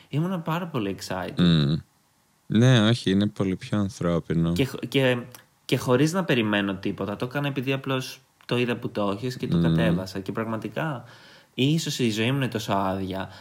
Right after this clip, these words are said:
Speaker 1: αλλά όντως μου έδωσε μια, ε, θετική, εμ, ας πούμε, ένα θετικό vibe στο πώς, α, βλέπω το, το dating.
Speaker 2: Ναι, ισχύει.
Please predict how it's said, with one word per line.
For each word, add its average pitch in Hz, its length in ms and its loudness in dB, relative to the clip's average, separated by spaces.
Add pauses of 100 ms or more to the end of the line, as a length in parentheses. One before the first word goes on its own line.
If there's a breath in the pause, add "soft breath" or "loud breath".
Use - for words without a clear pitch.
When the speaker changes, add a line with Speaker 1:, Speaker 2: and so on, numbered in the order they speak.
Speaker 1:
αλλά 127 340 0
όντως 180 260 -2
μου 143 140 0
έδωσε 107 360 0
μια, 98 580 -2
ε, 101 260 -4
θετική, 95 1080 -6 (260 loud breath)
εμ, 101 400 -6 (440)
ας - 200 -10
πούμε, 104 180 -6
ένα 107 120 -4
θετικό 104 460 -4
vibe 90 440 -4 (200)
στο - 220 -6
πώς, 104 360 -2
α, 95 440 -2 (160)
βλέπω 95 480 -2
το, 95 460 -4
το 92 260 -6
dating. 92 480 -4 (100)
Speaker 2:
Ναι, 107 360 6 (500)
ισχύει. 90 680 -2